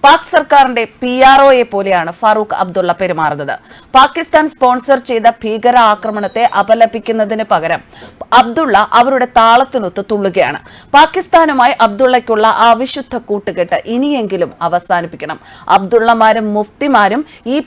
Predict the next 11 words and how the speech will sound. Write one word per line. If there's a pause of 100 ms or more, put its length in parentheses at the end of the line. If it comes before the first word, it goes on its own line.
പരിപാടി
അവസാനിപ്പിക്കണം. (340)
ടൂറിസത്തിന്റെയും
ഐ
ടിയുടെയും
സാധ്യതകൾ
പ്രയോജനപ്പെടുത്തി (220)
ജമ്മു
കാശ്മീരിനെ
വളരാൻ (200)
അനുവദിക്കണം,